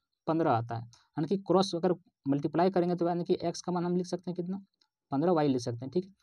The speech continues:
अब यहाँ पर भी देखिए, अगर यहाँ पे क्या था, एक्स into वाई था, यानी कि एक्स की जगह हम यहाँ पे बैठा सकते हैं क्या, पन्द्रह वाई बैठा सकते हैं, यानी कि जैसे ही पन्द्रह वाई बैठाएंगे, तो पन्द्रह वाई गुना वाई कितना हो जाएगा, हो जाएगा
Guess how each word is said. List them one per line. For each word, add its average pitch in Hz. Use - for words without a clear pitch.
अब 196
यहाँ 170
पर 208
भी 202
देखिए, 190
अगर 190
यहाँ 185
पे 196
क्या 196
था, 143
एक्स 175
into 180
वाई 190
था, 185
यानी 165
कि -
एक्स 190
की 185
जगह 170
हम 180
यहाँ 180
पे 180
बैठा -
सकते 190
हैं 180
क्या, 151
पन्द्रह 165
वाई 175
बैठा 180
सकते 170
हैं, 165
यानी -
कि 185
जैसे 160
ही 208
पन्द्रह 180
वाई 180
बैठाएंगे, 185
तो 180
पन्द्रह 175
वाई 165
गुना 170
वाई 170
कितना 196
हो 151
जाएगा, 120
हो 147
जाएगा 160